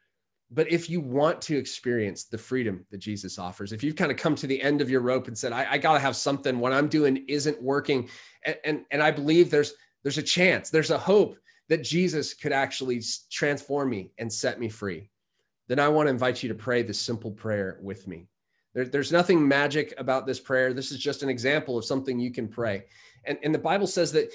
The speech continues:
you know, God can hear our prayers. And if you wanna put this in your own words, that's fine.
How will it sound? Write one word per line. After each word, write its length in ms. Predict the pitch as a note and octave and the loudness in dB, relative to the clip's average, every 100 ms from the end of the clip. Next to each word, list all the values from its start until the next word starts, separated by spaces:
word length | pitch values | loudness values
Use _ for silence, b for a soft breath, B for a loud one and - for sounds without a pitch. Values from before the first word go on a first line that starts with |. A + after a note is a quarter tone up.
| B | B
you 100 | E3 | -2
know, 40 | E3+ | 2
God 240 | E3+ G#3+ | 2 2
can 140 | F#3+ D3+ | 2 -2
hear 340 | - F3+ F3+ | 0 0 2
our 200 | C3+ C#3+ | 0 -4
prayers. 420 | - C#3+ C#3 B2+ | -4 -4 -2 -2
And 160 | B2+ A#2 B | -4 -6 B
if 140 | B2 D3+ | -8 2
you 80 | F#3 | 4
wanna 140 | F3+ | 4
put 180 | F3 D#3+ | 0 -2
this 180 | D#3+ D#3 | -4 -2
in 80 | |
your 140 | C#3 B2 | -2 -2
own 200 | C#3 C3+ | -2 0
words, 220 | C#3 C3+ | 0 -2
that's 300 | C3+ C#3+ - | -4 -4 -6
fine. 420 | - B2+ B2+ A#2 | -12 -6 -6 -6